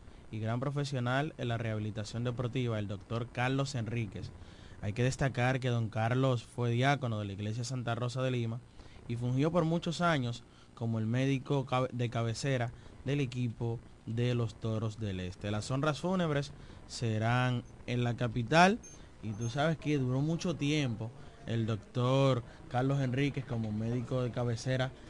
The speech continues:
del equipo de los Toros del Este, y debe de ser uno de los médicos en la liga en general que más duró en ese cargo.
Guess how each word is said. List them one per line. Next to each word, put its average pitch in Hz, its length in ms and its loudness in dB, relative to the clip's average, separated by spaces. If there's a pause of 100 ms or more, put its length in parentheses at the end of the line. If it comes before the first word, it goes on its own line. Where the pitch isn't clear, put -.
(180)
del 104 140 0
equipo 113 320 -2
de 139 60 4
los 127 120 2
Toros 135 260 0
del 139 120 2
Este, 131 220 0
y 123 40 0
debe 147 220 2
de 175 140 4
ser 151 320 2 (440)
uno 127 220 2
de 147 80 4
los 135 140 2
médicos 135 760 2 (320)
en 127 240 2
la 123 120 2
liga 147 420 4
en 139 180 0
general 127 500 2 (380)
que 113 120 -2
más 123 300 0
duró 139 320 4
en 135 140 2
ese 135 260 -2
cargo. 117 480 2